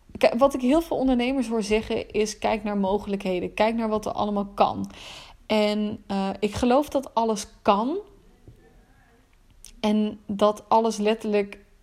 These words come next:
nou, a-, mogelijkheden, de, zeg maar, de sky is the, de, eh, ze zeggen wel eens de, eh, "The sky is the limit", maar de, the limit is not the sky, the,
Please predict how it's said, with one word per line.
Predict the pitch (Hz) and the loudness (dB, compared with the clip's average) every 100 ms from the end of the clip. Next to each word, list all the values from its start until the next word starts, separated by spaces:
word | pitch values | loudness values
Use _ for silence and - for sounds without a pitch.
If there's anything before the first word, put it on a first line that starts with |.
| _ _ | _ _
nou, | 202 196 - | 0 0 0
a-, | - - - - - - - | -4 -4 -16 -18 -20 -8 6
mogelijkheden, | 233 294 302 262 254 220 | 8 8 6 2 2 2
de, | 214 - | -2 0
zeg | 247 233 | 0 2
maar, | 240 | 2
de | |
sky | 226 - 240 254 | 0 4 4 4
is | 254 | 0
the, | 226 - 202 - 202 | -4 -6 -10 -8 -6
de, | - 208 202 - | -2 0 -2 -2
eh, | 202 202 | -2 -2
ze | 208 | -2
zeggen | 220 226 | -4 -2
wel | 226 | -2
eens | 226 - | -2 -2
de, | 214 202 202 202 - - - - - | 0 0 0 -4 -6 -20 -20 -20 -10
eh, | 202 196 196 202 | -4 -2 0 -2
"The | 202 | -2
sky | - 226 | 4 4
is | 226 | 4
the | - | 2
limit", | 220 247 370 403 - | 2 2 0 -4 -2
maar | 226 220 220 - - - - | 2 2 -2 -8 -20 -20 -8
de, | 202 196 - 202 | -4 -4 -4 -2
the | 208 | 0
limit | 220 247 240 | 2 0 -2
is | 220 | -2
not | 220 220 | -2 -2
the | 214 | -4
sky, | - 226 214 208 202 196 | 0 2 4 2 0 -2
the, | 196 - | -6 -6